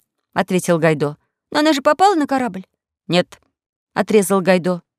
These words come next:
«Тогда что же это такое?» «Это твой друг Пашка Гераскин», ответил Гайдо. «Мне надоело покрывать ваши человеческие обманы». «Это так»,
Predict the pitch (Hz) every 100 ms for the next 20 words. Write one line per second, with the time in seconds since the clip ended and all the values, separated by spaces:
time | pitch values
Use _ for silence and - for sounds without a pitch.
0 | _ _ - 240 226 285 - 339 294 277
1 | 269 311 262 160 156 _ _ _ _ _
2 | _ _ _ _ _ _ 175 214 - 220
3 | - 147 175 147 220 - 165 - 196 180
4 | 190 135 - 156 143 - _ _ _ -
5 | 208 240 262 - 170 165 151 139 143 _
6 | _ - 190 180 170 151 160 185 214 202
7 | 165 175 160 165 - 156 - 156 - 156
8 | 151 170 185 - 180 175 - 170 147 143
9 | 135 147 _ _ _ _ _ _ _ _
10 | _ - 139 185 220 370 415 160 127 127
11 | 151 -